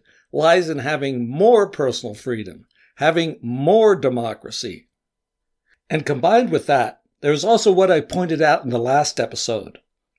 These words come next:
namely that the closer that liberal democracy gets to being the only game in town,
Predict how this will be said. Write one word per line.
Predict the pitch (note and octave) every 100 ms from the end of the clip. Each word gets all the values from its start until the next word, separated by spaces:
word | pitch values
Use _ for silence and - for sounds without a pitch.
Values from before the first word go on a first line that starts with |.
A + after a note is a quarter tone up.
| _ _ _ _
namely | C3+ E3 G3+ D#3+ G#2 G2 _ _ _
that | C#3 D3
the | A#2
closer | - F#3+ G3+ - A#3+
that | G3+ F3
liberal | E3 F3 F#3+ G3+
democracy | G3 E3+ E3+ E3+ D3+ - D#3+
gets | C3 A#2+ F3+ G#2+ - - _ _
to | B2
being | A2+ F3 E3+ D3
the | D#3
only | D#3 D#3 D3+ C3+
game | C#3 C3+ C3+
in | A#2
town, | A#2+ C3 G#2+ G2 A2